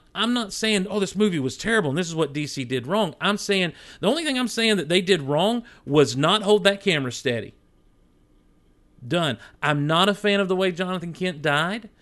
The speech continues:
That's a whole different discussion. Okay? But that is what it is, and so in the,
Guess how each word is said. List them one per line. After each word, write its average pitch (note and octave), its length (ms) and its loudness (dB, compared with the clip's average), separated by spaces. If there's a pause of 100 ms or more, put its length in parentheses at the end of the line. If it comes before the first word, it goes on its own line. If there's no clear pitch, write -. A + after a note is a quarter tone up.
(200)
That's D#3+ 240 -2
a D3+ 80 -6
whole D#3+ 220 -2
different D#3+ 320 -4
discussion. F3+ 640 -8 (680)
Okay? D#3 520 -6 (680)
But D#3 280 -6
that E3 200 4
is E3 200 2
what D#3+ 160 -2
it C#3+ 120 -2
is, E3+ 300 0
and C#3 120 -8
so D3 220 0
in C#3 140 -2
the, C3 100 -2